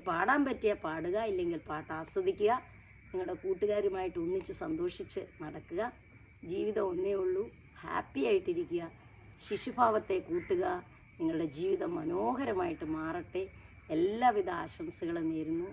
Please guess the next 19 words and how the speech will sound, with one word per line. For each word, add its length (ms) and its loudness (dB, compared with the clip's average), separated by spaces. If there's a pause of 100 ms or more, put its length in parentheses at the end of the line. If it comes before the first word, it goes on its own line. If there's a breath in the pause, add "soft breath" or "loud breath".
(220)
Thank 240 -10 (140)
you, 100 0 (260)
thank 220 -6
you 160 -2
so 160 -2
much. 180 -2 (580 loud breath)
ഇത് 80 0 (100)
കണ്ടിട്ട് 400 -2 (580)
എല്ലാ, 220 0 (520)
സബ്സ്ക്രൈബ് 420 2 (100)
ചെയ്യാത്തവരുണ്ടെങ്കിൽ 920 2 (260)
എൻ്റെ 140 -6 (100)
ചാനൽ 320 -2
ഒന്ന് 240 0
സബ്സ്ക്രൈബ് 500 -2
ചെയ്യണം, 300 2 (720)
ഏഹ്, 300 -4
ലൈക്ക് 280 0
ചെയ്യണം, 340 4